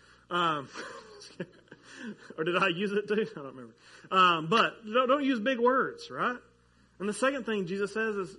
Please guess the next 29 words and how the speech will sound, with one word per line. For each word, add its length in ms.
don't 200
try 140
to 60
impress 400
God 220
with 80
how 100
long 360
you 80
pray. 320
Some 180
of 20
these 160
Pharisees, 560
man, 160
they 120
would 160
get 140
out 260
and 140
they 100
would 140
just 280
have 140
these 160
big, 360
long 200
prayers. 480
And 140